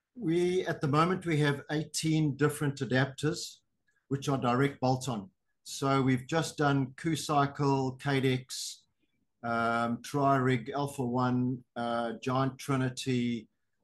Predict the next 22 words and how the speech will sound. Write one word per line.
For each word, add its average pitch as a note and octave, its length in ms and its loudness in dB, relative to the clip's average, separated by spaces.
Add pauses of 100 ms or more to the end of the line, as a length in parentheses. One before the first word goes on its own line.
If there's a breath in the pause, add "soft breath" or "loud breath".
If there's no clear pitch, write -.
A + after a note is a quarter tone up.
(180)
Trek - 320 -2
Mo-, C3 280 0
Trek, D3+ 340 -4 (260)
uh, B2+ 280 0 (420)
Speed B2+ 400 -4
Concept. C3 420 -4
We've, C#3+ 220 0 (140)
we've, C#3 220 -2 (600)
we've B2+ 140 -2
just E3+ 220 -4
done D3 160 2
all E3 260 2
the D#3 100 2
profile C3+ 480 0
design B2 380 0
bars, A#2 340 -2
even B2+ 220 -2
their A#2 120 0
funny B2+ 340 0
little A#2 520 -2
angled A#2+ 300 -4
riser. A#2 500 -4